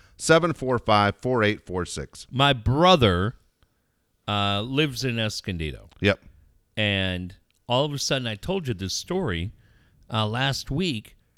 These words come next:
Speaker 2: he had a rattlesnake and a squirrel fighting, like, major fight in his backyard. And to me, you go, "That, that shit's pretty crazy." But the thing my brother did that was great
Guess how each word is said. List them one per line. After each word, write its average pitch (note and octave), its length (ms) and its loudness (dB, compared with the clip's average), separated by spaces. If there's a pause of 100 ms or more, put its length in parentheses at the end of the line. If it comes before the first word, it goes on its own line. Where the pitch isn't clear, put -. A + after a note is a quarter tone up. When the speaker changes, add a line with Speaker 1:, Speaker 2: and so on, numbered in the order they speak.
(380)
Speaker 2:
he B2+ 320 -4
had A#2+ 500 -2
a G2 580 -4 (240)
rattlesnake C#3 1000 -6
and G#2 100 -8
a G2 80 -6
squirrel F#2 640 -4 (420)
fighting, G#2+ 440 -4 (120)
like, G2+ 340 -6
major B2+ 640 -4
fight G2+ 500 -4
in A2 120 -6
his G2 200 -6
backyard. F#2 680 -4 (840)
And E3+ 200 -2
to F#3 100 0
me, C4+ 100 -8
you C#4 120 -6
go, F#3 140 -2
"That, G#3 400 -10
that - 180 -10
shit's D3+ 360 -6
pretty C#3 380 -2
crazy." C#3+ 520 -4
But D#3 220 -6
the D#3+ 60 -14
thing F4 220 -8
my C4+ 80 0
brother B2+ 300 -2
did A#2+ 200 -4
that A#2 120 -2
was G2+ 180 -6
great A2 320 -2